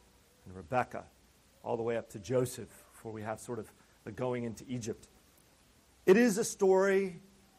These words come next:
of men and women coming together as one flesh and filling the earth.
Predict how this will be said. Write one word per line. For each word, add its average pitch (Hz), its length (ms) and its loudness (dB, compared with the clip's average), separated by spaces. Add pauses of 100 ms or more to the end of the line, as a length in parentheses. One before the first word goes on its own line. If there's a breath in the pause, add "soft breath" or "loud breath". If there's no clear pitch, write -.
of 147 220 4
men 185 340 2
and 180 220 -2
women 131 440 -2
coming 190 340 0
together 165 460 2
as 110 180 -4
one 208 360 0
flesh - 640 -6 (920)
and 131 120 -4
filling 151 380 -4
the 147 140 -6
earth. 107 260 -8